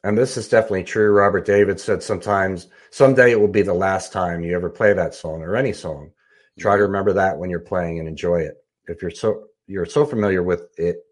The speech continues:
Speaker 1: interact with the crowd more."
Speaker 2: Yeah.
Speaker 1: Um, yeah, that's a, a great point too, man. And, you know, like Donna said, "Fake it with a smile till you make it." Absolutely.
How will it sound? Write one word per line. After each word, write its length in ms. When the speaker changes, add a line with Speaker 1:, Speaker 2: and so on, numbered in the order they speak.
Speaker 1:
interact 560
with 100
the 60
crowd 360
more." 340
Speaker 2:
Yeah. 180
Speaker 1:
Um, 220
yeah, 400
that's 220
a, 120
a 80
great 320
point 300
too, 220
man. 300
And, 420
you 60
know, 200
like 220
Donna 280
said, 260
"Fake 200
it 80
with 140
a 40
smile 380
till 160
you 60
make 300
it." 240
Absolutely. 720